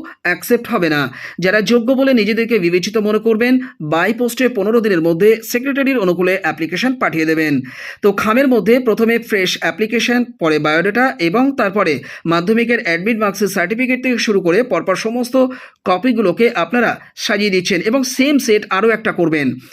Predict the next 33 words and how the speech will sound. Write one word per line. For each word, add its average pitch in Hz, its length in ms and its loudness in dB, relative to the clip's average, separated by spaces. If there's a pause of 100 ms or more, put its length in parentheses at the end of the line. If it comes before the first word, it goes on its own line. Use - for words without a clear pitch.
(140)
এবং 214 180 2 (120)
তাকে 196 220 0 (300)
অবশ্যই 233 460 0 (100)
সেলফ 262 320 2 (100)
অ্যাটেস্টেশন 220 560 -4 (100)
করে 175 180 2
দেবেন। 160 220 2 (400)
সেলফ 262 240 2 (140)
অ্যাটেস্টেশন 226 540 -2
ব্যতীত 185 280 -2 (160)
অ্যাপ্লিকেশন 202 580 -2
কিন্তু 160 220 2 (380)
রিজেক্ট 233 300 2
হয়ে 160 180 2
যাবে। 156 180 0 (280)
আমার 233 280 0
সহায়তা 226 440 0
পেতে 208 240 0 (340)
কমেন্ট 226 340 2
বক্সে 254 220 0
আপনারা 208 260 0
কমেন্ট 190 320 0
করুন, 233 180 4
আমি 196 160 2 (100)
আপনাদের 196 320 0
পূর্ণ 247 260 2
সহযোগিতা 175 500 0
করব, 180 280 0
বা 196 220 0
আমার 214 300 2
মাধ্যমেও 254 440 2
আপনারা 180 360 0 (380)
অ্যাপ্লিকেশন 226 520 -2